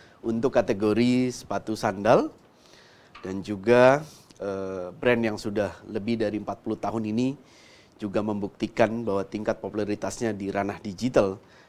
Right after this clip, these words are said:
dengan delapan puluh delapan ribu ulasan di halaman internet dan juga tiga ratus tiga puluh pengikut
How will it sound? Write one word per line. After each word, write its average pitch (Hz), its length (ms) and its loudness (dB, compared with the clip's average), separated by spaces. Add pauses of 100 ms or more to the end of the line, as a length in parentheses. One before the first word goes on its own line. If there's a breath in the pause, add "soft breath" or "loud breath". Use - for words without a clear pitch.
(180 loud breath)
dengan 104 240 -6
delapan 101 400 -6
puluh 101 160 -4
delapan 98 240 -6
ribu 95 240 -6
ulasan 104 480 -4
di 104 80 -6
halaman 95 380 -6
internet 117 420 -2 (160)
dan 98 240 -8
juga 107 540 2 (420 loud breath)
tiga 101 240 -4
ratus 101 320 -2
tiga 104 240 -6
puluh 104 320 -2
pengikut 104 480 -4